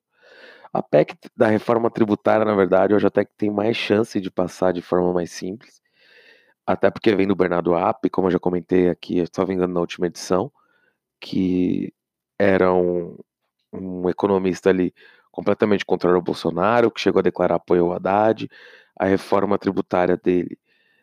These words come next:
ãh, foi encampada por quase todos os candidatos, tirando talvez o próprio Bolsonaro. Então, acho que tem uma chance de ser aprovada, independentemente até do governo, uma reforma tributária interessante como essa do App, embora ela possa receber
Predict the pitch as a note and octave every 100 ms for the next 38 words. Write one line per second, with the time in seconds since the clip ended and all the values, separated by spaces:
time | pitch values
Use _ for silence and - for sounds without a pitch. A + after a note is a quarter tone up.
0 | - - F2 F2 - G#2 G2 G2+ - G2
1 | - F#2+ - - A2+ B2+ B2 - G#2 G2
2 | F#2+ F#2+ F#2 F2+ F2+ F#2 - - - G2+
3 | F#2+ F#2 F2 F2+ F2+ - F#2 - F2+ -
4 | G2 F2+ F2+ - - - - - - G#2
5 | - G#2 G#2 G2 - A2+ - _ - A2+
6 | A2+ A#2+ A#2+ G#2 A2 G#2 G#2 - G#2 -
7 | G#2+ F#2+ F2+ F#2 F#2 F#2 _ - _ A2+
8 | A#2+ A#2 B2 B2 B2 - A2+ A2+ A2 G#2+
9 | G2+ G2+ F#2+ G2 F#2+ G2+ - G2+ G2+ -
10 | F#2+ F#2+ G2+ F#2+ - F#2+ F#2 - A#2+ C#3
11 | A2+ G2+ - F#2+ G2 _ _ _ _ _
12 | - A2 F#2+ F2 G#2 G#2 F#2 F#2+ G#2 G#2
13 | G2 G2 G2 G2 G2 F2+ F#2+ F#2+ - G2
14 | F#2